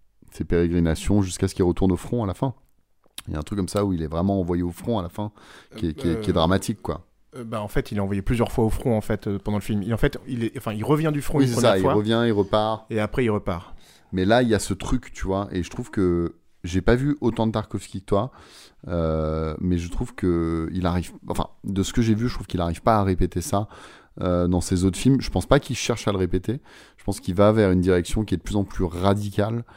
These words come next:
Speaker 1: Et, euh, je sais pas ce que t'en penses, mais il y a un côté, euh, au fur et à mesure de ses, de ses films, il va vers une épure, euh, du texte et on est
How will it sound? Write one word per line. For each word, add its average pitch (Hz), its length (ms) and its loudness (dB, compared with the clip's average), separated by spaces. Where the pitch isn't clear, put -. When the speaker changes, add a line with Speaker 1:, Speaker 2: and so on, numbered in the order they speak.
Speaker 1:
Et, 82 180 2
euh, 78 180 2
je - 60 -10
sais - 80 -14
pas 101 80 2
ce - 80 -8
que - 60 -20
t'en 101 120 2
penses, 123 300 0
mais 92 100 2
il 85 40 4
y 82 60 2
a 78 60 0
un 82 80 0
côté, 98 380 2
euh, 82 400 4
au 104 160 -2
fur 101 240 4
et 101 40 8
à 101 60 8
mesure 98 400 6
de 92 160 2
ses, 82 380 2
de 78 140 -2
ses 85 240 -4
films, 123 500 0
il 92 80 0
va 98 140 4
vers 95 180 6
une 90 180 6
épure, 101 520 2
euh, 78 720 2
du 82 280 -8
texte - 400 2
et 87 120 4
on 80 140 2
est 80 120 -2